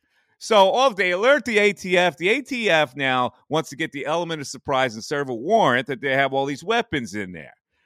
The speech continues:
Well, a mailman, a T V guy, is, is trying to track where this is going on, and he, he, he gets lost of where the compound is. A mailman comes down the street,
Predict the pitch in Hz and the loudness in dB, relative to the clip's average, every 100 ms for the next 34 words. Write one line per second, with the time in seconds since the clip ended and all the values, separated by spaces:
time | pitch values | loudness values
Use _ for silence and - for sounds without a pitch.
0 | _ - 175 214 202 175 _ _ _ 170 | _ -6 4 6 6 4 _ _ _ -2
1 | 180 196 262 302 277 175 117 87 82 113 | -2 -2 2 6 6 4 2 -2 -6 -8
2 | 170 _ _ _ _ 185 175 - 302 294 | -12 _ _ _ _ -4 -4 -6 -4 -2
3 | 247 240 220 147 95 82 87 143 _ _ | -2 -4 -2 -4 -4 -8 -12 -14 _ _
4 | _ 175 165 - - 165 139 - 196 214 | _ -2 -2 -6 -10 -10 -10 -4 -2 -2
5 | 190 - 190 190 175 175 170 160 - 139 | -4 -4 2 2 2 0 0 -2 -8 -8
6 | - 156 143 151 156 117 98 117 _ _ | -2 0 2 4 4 2 0 -6 _ _
7 | - 170 170 170 143 147 214 170 170 170 | -6 -2 -2 -4 -8 -10 -8 -6 -4 -2
8 | 214 180 196 277 220 - 165 120 160 196 | -2 0 4 6 6 2 -10 -10 -6 -4
9 | 208 170 208 247 - 147 120 117 175 - | -4 -4 -6 -4 -2 -2 -2 -6 -8 -12
10 | _ _ - 196 269 311 269 180 151 - | _ _ -4 -2 4 6 6 4 0 0
11 | 185 165 180 180 165 147 - 277 220 170 | -4 -4 -4 -2 -4 -6 -6 -6 -4 -6